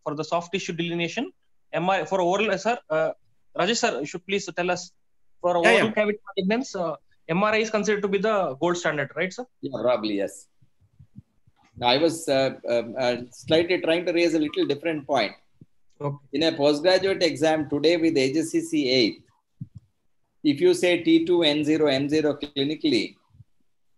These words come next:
Speaker 2: I would rather allow a good student to tell me what is the depth of invasion on a biopsy.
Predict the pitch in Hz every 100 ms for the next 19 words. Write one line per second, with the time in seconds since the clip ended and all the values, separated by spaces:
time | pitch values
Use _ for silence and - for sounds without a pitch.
0 | _ - - 143 156 143 143 156 165 185
1 | 170 - - 139 143 135 143 151 165 156
2 | 135 139 - 165 165 165 165 - 139 147
3 | 147 151 131 151 156 147 135 131 131 139
4 | 131 123 113 - - _ _ - _ _
5 | _ _ _ _ - - _ _ _ -
6 | - _ _ _ _ _ _ _ 135 143
7 | 135 117 110 - 104